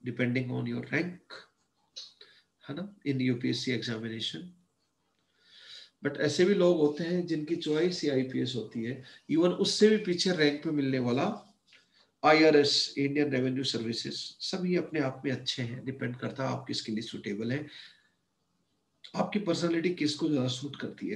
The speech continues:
काम तो हर अच्छा होता है। <clears throat> Secondary suffix की form में इसका name देखेंगे, secondary prefix की form में उस फंक्शनल group का नाम देखेंगे। तो priority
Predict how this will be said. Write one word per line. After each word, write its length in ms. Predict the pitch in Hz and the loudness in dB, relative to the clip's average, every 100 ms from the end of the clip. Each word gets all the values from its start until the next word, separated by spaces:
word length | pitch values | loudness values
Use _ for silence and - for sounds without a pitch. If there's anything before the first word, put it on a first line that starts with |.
| - | -6
काम 240 | 143 151 | -6 -4
तो 100 | 156 | -6
हर 200 | 139 135 | -4 -4
अच्छा 260 | 135 - - | -4 -8 -10
होता 300 | 104 - - | -12 -14 -18
है। 100 | - _ _ _ _ _ _ _ _ _ _ _ _ _ - - - - _ _ _ _ _ | -20 _ _ _ _ _ _ _ _ _ _ _ _ _ -20 -20 -20 -20 _ _ _ _ _
<clears throat> 320 | - 170 170 | 6 6 4
Secondary 440 | - 202 202 214 226 | 4 4 6 6 6
suffix 380 | 208 202 220 - | 6 6 4 2
की 160 | 226 | 0
form 320 | 208 190 190 208 | 2 0 4 8
में 80 | |
इसका 380 | 208 180 - 196 | 8 8 2 2
name 260 | 175 175 175 | 4 4 6
देखेंगे, 420 | 175 175 175 185 | 4 4 2 2
secondary 460 | 180 151 147 151 165 | 2 2 2 2 2
prefix 460 | 170 202 233 214 - | 2 2 2 2 0
की 80 | 175 | 0
form 260 | 165 160 | 0 0
में 120 | 151 151 | 0 -2
उस 320 | - 160 - | -2 -4 -2
फंक्शनल 300 | 135 - 147 | -2 -2 0
group 200 | 143 143 | 0 0
का 60 | 143 | -2
नाम 240 | 127 123 | -2 -4
देखेंगे। 400 | 120 - 110 117 117 - - - - - | -4 -4 -6 -6 -8 -12 -18 -18 -20 -2
तो 100 | 175 | 0
priority 500 | 175 170 180 202 214 | 6 8 10 8 6